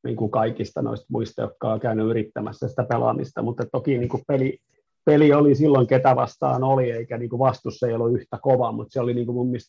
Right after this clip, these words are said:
niinku luonnolli-, luonnollisin, tai luonnollisimman näköistä se pelaaminen sen Mortonin kanssa. Et se, se niinku sijoittui mun mielestä sillä tavalla, kun kutosen kuuluu, ja osasi tehdä itsensä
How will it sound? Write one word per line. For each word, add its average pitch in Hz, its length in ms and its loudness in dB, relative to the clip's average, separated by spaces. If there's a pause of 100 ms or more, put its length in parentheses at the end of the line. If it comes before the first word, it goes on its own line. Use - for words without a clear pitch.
niinku 123 220 -6 (500)
luonnolli-, 131 640 4
luonnollisin, 135 880 2 (720)
tai 135 140 2
luonnollisimman 135 760 4
näköistä 143 460 -2
se 110 200 -14
pelaaminen 113 420 -8
sen 113 180 -2
Mortonin 113 560 -2
kanssa. - 340 -12
Et - 80 -16
se, - 180 -2 (100)
se 131 200 4
niinku 123 220 6
sijoittui 127 440 4
mun 117 160 6
mielestä 110 240 0
sillä 117 240 4
tavalla, 107 320 0
kun 110 140 -6
kutosen 117 460 2
kuuluu, 117 420 2
ja 107 140 -2 (340)
osasi 131 340 2
tehdä 120 180 2
itsensä 123 380 -2